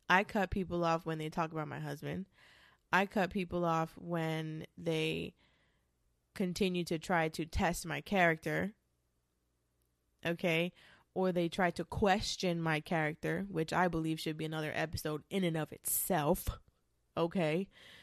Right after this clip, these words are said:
Matter of fact, I am writing <laughs> that shit down. I am writing it down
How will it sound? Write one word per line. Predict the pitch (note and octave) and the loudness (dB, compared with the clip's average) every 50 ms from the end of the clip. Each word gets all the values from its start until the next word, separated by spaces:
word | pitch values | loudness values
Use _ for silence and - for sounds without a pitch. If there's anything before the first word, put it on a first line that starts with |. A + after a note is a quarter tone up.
| - - _ _ _ - | -20 -20 _ _ _ -8
Matter | - - - D3+ | -6 -4 -4 -4
of | D3+ - | -6 -6
fact, | - - A3 G3+ E3+ D#3+ D#3 E3+ - - - - | -2 0 2 2 2 2 0 -4 -8 -12 -10 -6
I | F#3+ G3 F#3+ | -4 -2 -2
am | F3 D#3+ D#3 D#3 | -2 -2 -4 -6
writing | D#3+ E3 E3+ F#3 F#3+ G3+ G3+ F3 E3 D#3 D#3+ D#3+ - | -6 -4 -2 0 0 2 2 0 0 -2 -4 -4 -4
<laughs> | |
that | - A3 G3+ G3+ - | -4 -2 -2 -4 -6
shit | - - - - - - - - - - - - D4+ B3 G#3 - - - _ _ _ - - - _ | -6 -4 -2 -2 -2 -2 -4 -10 -12 -8 -4 -2 0 0 -2 -4 -10 -20 _ _ _ 0 0 2 _
down. | - F4+ - _ _ - C#4+ - _ _ A3+ - _ _ _ _ _ _ _ _ _ _ _ _ _ - C5 D5+ D5 C5+ A#4+ F4+ F4 - | -4 -4 -4 _ _ -4 -4 -4 _ _ -12 -12 _ _ _ _ _ _ _ _ _ _ _ _ _ -2 -2 0 0 0 -2 -4 -4 -2
I | - G#3 | 0 0
am | G#3+ A3 G#3+ A3 G3+ | 2 0 0 0 0
writing | F#3+ G3 F#3+ G#3 A3 A#3 A3 | 0 2 2 2 0 0 0
it | G#3 G3 F3+ | -2 -2 -2
down | F#3+ F#3 F#3 F#3 F3+ F3 F3 | -2 0 0 0 0 0 -2